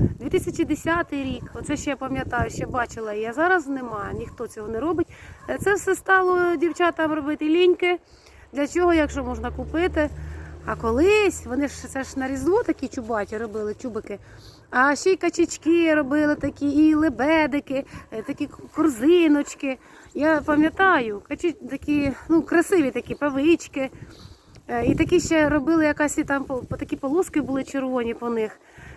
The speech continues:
Це цукерки, я не скажу, що мого дитинства, бо це, ну, такі були періодичні ласощі, які мама, оч-, вочевидь, купувала десь в Опішні.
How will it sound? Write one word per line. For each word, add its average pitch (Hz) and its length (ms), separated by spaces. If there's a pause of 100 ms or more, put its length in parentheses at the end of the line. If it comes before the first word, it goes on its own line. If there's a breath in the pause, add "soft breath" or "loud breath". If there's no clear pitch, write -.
(100)
Це 415 180
цукерки, 349 640 (380 loud breath)
я 302 140
не 330 80
скажу, 359 180
що 349 140
мого 294 220
дитинства, 240 520
бо 240 140
це, 302 240 (520 loud breath)
ну, 277 120
такі - 240
були 330 240
періодичні 330 640
ласощі, 339 520
які 269 220
мама, 330 280
оч-, 269 260
вочевидь, 285 480
купувала 277 440
десь 277 240
в 262 60
Опішні. 202 560